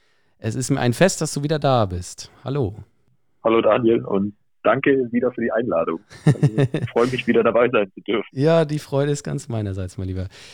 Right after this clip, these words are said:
Speaker 1: Das finde ich wieder klasse. Vor allen Dingen, äh, du bist ja eine wirkliche Instanz, was Panama Rum angeht. Und, äh, umso besser dann diese Reise auch hier zu starten,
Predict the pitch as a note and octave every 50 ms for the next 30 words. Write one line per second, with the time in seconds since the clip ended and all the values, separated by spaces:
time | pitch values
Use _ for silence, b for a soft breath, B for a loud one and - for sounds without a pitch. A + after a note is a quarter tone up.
0 | B B B - - A#2 - - B2+ B2 A#2+ A#2+ - B2+ A#2 A#2 A#2+ - - -
1 | A#2 A#2+ A#2 - - - - - - - A#2+ B2 C3 C3+ C3 C3 B2+ B2 - -
2 | - A#2+ A#2+ B2 C3+ D3 C#3 - - B2+ A#2 B2+ B2 A2+ C3+ C#3+ C3 B2 B2 A2+
3 | A2+ A2+ - - B2 B2+ C#3+ - - A#2+ - - - - C3+ C3+ A2 G2+ G2 G2
4 | G2+ F#2+ - G2 G2 G2 G2+ A2 A#2+ A#2+ - - - A2 G#2+ G#2 - G#2+ G#2 G#2
5 | G#2 - B2+ C3 A#2+ A#2 G2+ B2+ B2+ C3+ - D3+ C3+ B2+ A#2+ B2+ B2 A#2+ A#2+ C3
6 | A#2+ A#2 B2+ A#2 A#2 A2+ G2+ G#2+ A2+ B2 B2+ A#2+ B2 A2+ A2+ - - - A#2 A#2
7 | - - - A#2 - - - A#2+ B2+ C3+ D3 C#3+ C3+ C3